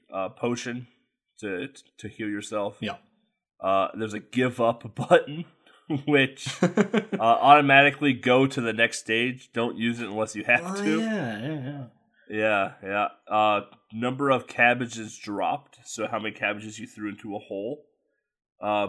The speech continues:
Speaker 1: bonus stage cleared has a pentagram symbol,
Speaker 2: Mm-hmm, mm-hmm.
Speaker 1: uh, because they are the devil.
Speaker 2: <laughs>
Speaker 1: Um, time spent playing the current level. That's kind of interesting to have.
Speaker 2: Yeah.
Speaker 1: Um,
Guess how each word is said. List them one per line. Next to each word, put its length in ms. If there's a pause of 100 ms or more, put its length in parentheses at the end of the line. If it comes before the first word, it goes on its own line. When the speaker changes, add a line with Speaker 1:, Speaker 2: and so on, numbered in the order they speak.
(120)
Speaker 1:
bonus 340
stage 420
cleared 460
has 360
a 140
pentagram 840
symbol, 540
Speaker 2:
Mm-hmm, 480
mm-hmm. 260 (160)
Speaker 1:
uh, 440 (180)
because 360
they 100
are 160
the 100
devil. 420 (280)
Speaker 2:
<laughs> 280
Speaker 1:
Um, 760 (1120)
time 300
spent 460
playing 480
the 80
current 380
level. 400 (100)
That's 220
kind 240
of 120
interesting 480
to 60
have. 440 (140)
Speaker 2:
Yeah. 340 (300)
Speaker 1:
Um, 580